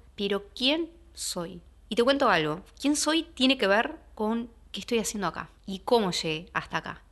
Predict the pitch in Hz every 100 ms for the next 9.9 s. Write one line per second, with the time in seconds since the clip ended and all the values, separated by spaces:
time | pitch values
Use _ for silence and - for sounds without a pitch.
0 | - 208 202 165 160 151 - - - 359
1 | - 151 151 202 240 294 302 214 240 262
2 | 170 151 156 151 - 185 185 - - -
3 | 220 220 302 - 294 208 190 190 202 180
4 | 165 151 175 - _ - - 277 320 -
5 | - 226 196 - 226 226 - - 233 220
6 | 208 202 165 156 - 185 - - 196 190
7 | 220 269 269 285 277 - 208 190 196 185
8 | 202 220 - 190 196 180 185 196 208 233
9 | - - 190 185 180 175 160 -